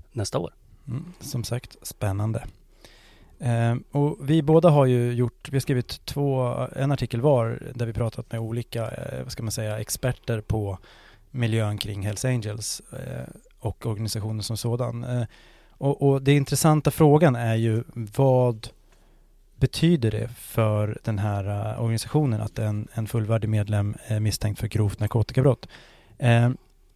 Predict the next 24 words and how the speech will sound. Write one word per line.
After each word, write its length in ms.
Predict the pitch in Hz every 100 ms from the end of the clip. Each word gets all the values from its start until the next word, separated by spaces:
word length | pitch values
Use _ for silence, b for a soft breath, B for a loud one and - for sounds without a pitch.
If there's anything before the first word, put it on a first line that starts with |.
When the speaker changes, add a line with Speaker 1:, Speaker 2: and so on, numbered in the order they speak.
| _
Speaker 2:
man 340 | 135 127 131 135
skulle 540 | - - _ 151 139
ju 60 | 196
kunna 240 | 180 131
tro, 240 | - 120
eftersom 340 | 127 - 135 127
Hells 180 | 139 151
Angels 280 | 151 139
ofta 280 | 135 - 127
är 400 | 117 117 120 120
förknippat 460 | 110 123 156 - 131
med, 340 | 113 110 110
med 140 | 113 110
grova 200 | 113 107
våldsbrott, 380 | 113 - 165 -
skulle 200 | 123 117
man 120 | 127
kunna 220 | 123 117
tro 240 | - 110
att 140 | 113 -
det 100 | 107
här 140 | 110
är 40 | 107
vardagsmat 640 | 107 113 175 170 -